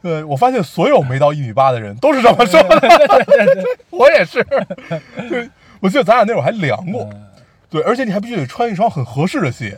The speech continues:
Speaker 2: 对。
Speaker 1: 才能到一米八。
Speaker 2: 人生的遗憾就没到一米八。
Speaker 1: 对，对，对，太遗憾了，
Speaker 2: 太遗憾了，
Speaker 1: 真是。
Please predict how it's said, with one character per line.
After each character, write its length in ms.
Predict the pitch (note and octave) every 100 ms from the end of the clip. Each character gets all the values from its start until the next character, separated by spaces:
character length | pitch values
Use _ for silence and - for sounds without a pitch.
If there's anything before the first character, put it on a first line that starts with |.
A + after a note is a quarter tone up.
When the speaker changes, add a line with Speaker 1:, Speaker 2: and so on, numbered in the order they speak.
| - -
Speaker 2:
对。 100 | G2+
Speaker 1:
才 140 | F#2
能 100 | D3
到 160 | D#3+ D3+
一 60 |
米 100 | C#3
八。 160 | G#2+ C#3
Speaker 2:
人 180 | C#3+ C#3+
生 180 | F3+ G#3
的 80 | F#3
遗 100 | C3+
憾 220 | F3 C#3+
就 80 | C3
没 160 | A2+
到 160 | C3+ C3+
一 40 |
米 80 | B2 A2+
八。 120 | A2
Speaker 1:
对， 120 | G#2+ B2
对， 60 |
对， 20 |
太 180 | - A3
遗 160 | D3+ B2+
憾 240 | - D3
了， 80 | B2+
Speaker 2:
太 220 | E3+ B2+
遗 80 | G#2+
憾 80 |
了， 0 |
Speaker 1:
真 0 |
是。 40 | G2+